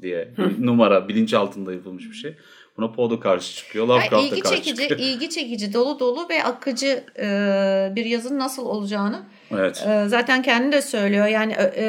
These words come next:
Speaker 3: e, "Başka yerde öğrenebileceğimden çok daha fazla şey öğrendim burada." diyor.
Speaker 1: Evet,
Speaker 3: E,
Speaker 1: evet.
Speaker 3: kompozisyon ve şey hakkında, edebiyat hakkında.
Speaker 2: Evet.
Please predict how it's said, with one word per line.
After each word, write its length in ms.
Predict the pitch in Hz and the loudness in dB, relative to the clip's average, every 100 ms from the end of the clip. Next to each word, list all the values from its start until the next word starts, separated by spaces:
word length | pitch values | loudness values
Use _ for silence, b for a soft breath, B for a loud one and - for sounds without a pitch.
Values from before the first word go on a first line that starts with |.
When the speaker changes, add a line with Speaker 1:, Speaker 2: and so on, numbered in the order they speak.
| 214 | 0
Speaker 3:
e, 80 | 214 | 2
"Başka 260 | 226 - | 2 6
yerde 260 | 269 247 240 | 6 6 4
öğrenebileceğimden 1040 | 233 240 247 247 247 226 262 254 247 269 | 2 2 0 -2 -2 -2 -2 0 0 0
çok 280 | 269 349 - | -2 -6 0
daha 180 | 254 226 | 2 2
fazla 280 | 226 220 220 | 2 0 0
şey 180 | 220 220 | 0 2
öğrendim 560 | 202 185 185 180 185 | 2 2 -2 -6 -6
burada." 280 | 185 185 185 | -8 -6 -6
diyor. 180 | 185 202 | -4 -4
Speaker 1:
Evet, 120 | 202 190 | -4 -6
Speaker 3:
E, 140 | - | -12
Speaker 1:
evet. 120 | - | -4
Speaker 3:
kompozisyon 800 | 208 202 214 202 202 208 196 185 | 0 0 0 -4 -4 -2 -2 0
ve 280 | 190 185 185 | 2 4 2
şey 240 | - 196 196 | 0 0 0
hakkında, 580 | 175 - 185 180 185 - | -6 -6 -6 -2 -2 -2
edebiyat 500 | 196 190 190 185 185 | -4 -2 -2 -4 -6
hakkında. 580 | 175 - 185 180 247 - - | -10 -10 -12 -6 -8 -8 -4
Speaker 2:
Evet. 220 | 147 120 | 0 0